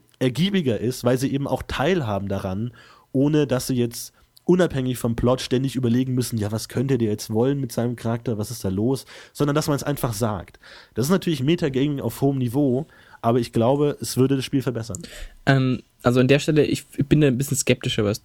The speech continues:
Speaker 2: also ich finde die Idee an sich natürlich eine nette Idee und gerade dieses, die Möglichkeit einzusteigen und auch vor allem Charaktergeschichte damit auch zu ermöglichen,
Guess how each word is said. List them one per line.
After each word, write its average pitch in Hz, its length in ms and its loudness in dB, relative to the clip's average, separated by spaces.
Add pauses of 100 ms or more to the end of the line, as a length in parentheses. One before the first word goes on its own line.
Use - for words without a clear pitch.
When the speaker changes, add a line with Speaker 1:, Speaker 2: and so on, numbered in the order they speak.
Speaker 2:
also 135 280 2
ich 139 60 0
finde 175 200 4
die 165 40 4
Idee 165 200 4
an 180 80 0
sich 175 100 2
natürlich 160 240 2
eine 135 100 0
nette 131 240 2
Idee 113 300 2
und 110 140 -2
gerade 123 160 2
dieses, 127 220 0
die - 200 0
Möglichkeit 127 420 2
einzusteigen 131 560 0
und 127 160 -2
auch 120 140 2
vor - 180 0
allem 127 200 0
Charaktergeschichte 131 680 0
damit 120 300 2
auch 127 100 -2
zu - 120 0
ermöglichen, 123 640 2